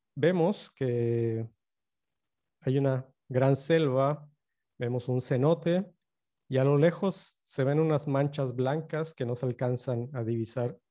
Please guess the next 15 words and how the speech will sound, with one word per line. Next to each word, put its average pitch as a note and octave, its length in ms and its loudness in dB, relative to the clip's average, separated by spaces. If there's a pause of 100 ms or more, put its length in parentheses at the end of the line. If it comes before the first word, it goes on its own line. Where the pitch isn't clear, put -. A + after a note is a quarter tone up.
(400)
a B2 120 -6
divisar A#2+ 440 -2
qué C3+ 240 0
es - 320 -10 (180)
o - 120 -14
qué B2+ 100 -8
son. D3+ 420 -6 (2000)
Si - 160 -6
los A2+ 140 -2
referenciamos, C#3+ 1080 -2 (920)
entonces B2+ 760 -2
podemos A#2+ 460 -2
saber A#2+ 380 -2
que B2 80 -4
son F3 520 -4